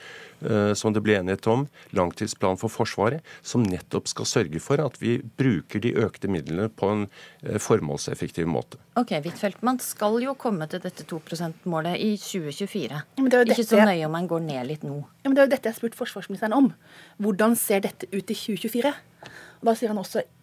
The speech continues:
Speaker 3: en komma fem prosent.
Speaker 1: Nei.
Speaker 3: Så slik at det er ikke mulig å nå det målet hvis vi ser på det som Stortinget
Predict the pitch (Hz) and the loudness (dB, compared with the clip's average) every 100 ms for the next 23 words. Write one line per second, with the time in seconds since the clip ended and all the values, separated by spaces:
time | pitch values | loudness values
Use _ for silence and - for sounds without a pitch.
0 | _ _ - 185 175 202 202 208 247 381 | _ _ -10 -8 -4 -6 -4 -4 -4 -4
1 | 302 - - _ _ - - 95 - - | -6 -8 -20 _ _ -8 0 4 6 6
2 | 240 220 226 - 196 196 240 247 247 180 | 6 6 4 6 4 4 4 6 4 0
3 | 165 294 359 302 254 226 220 196 151 170 | 0 0 2 2 4 4 4 4 2 2
4 | 196 196 226 220 - 175 175 185 - 175 | 2 -2 -4 -4 0 2 4 2 0 2
5 | 165 156 180 175 - 180 - 143 147 160 | 2 2 -2 -2 -4 -6 -6 -6 -2 0
6 | 160 | -2